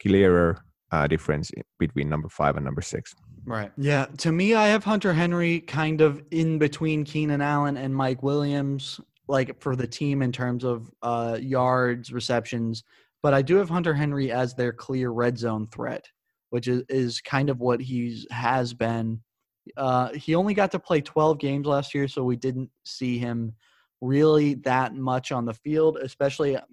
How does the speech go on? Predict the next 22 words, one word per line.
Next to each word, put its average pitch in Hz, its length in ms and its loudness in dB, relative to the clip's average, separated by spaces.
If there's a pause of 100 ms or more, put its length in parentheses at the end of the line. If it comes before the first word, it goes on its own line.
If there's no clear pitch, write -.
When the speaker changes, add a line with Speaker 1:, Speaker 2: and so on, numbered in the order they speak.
(160)
Speaker 2:
during 123 220 0
fantasy 143 580 -6
season, 120 420 -8
that 113 300 -8
you 123 340 -4
kind 143 300 0
of 120 180 -4 (360)
miss 135 200 2
out 147 220 4
on 151 140 4
him 139 180 0
unless 127 300 -4
you 131 80 -4
were 123 100 -2
lucky 123 320 -2
enough 117 240 -4
to 120 100 -6
have 117 280 -4
him 113 140 -6
in 104 100 -8
the 104 80 -8
playoffs. 127 560 -4